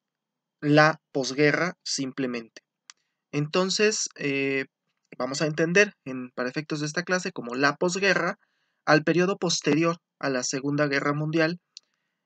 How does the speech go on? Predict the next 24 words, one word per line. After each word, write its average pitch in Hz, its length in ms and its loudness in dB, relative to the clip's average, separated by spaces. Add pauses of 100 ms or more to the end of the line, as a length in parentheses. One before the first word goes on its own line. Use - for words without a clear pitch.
(140)
entre 156 880 2 (480)
mil 202 220 2
novecientos 202 480 2
cuarenta 156 320 0
y 160 40 -2
cinco 214 440 -8 (720)
y 180 400 -2 (140)
finales 180 680 2
de 143 140 0
la 139 140 2
década 151 340 0
del 131 180 -6
cuarenta, 127 480 -4 (720)
hacia 131 340 -4
mil 139 220 -4
novecientos 143 640 -4
cincuenta, 147 800 -4
cuando 123 300 -6
los 123 200 -8
procesos 139 640 -8
ya 131 100 -2
son 135 260 -8
otros. - 560 -8 (1500)
Em, 160 760 -4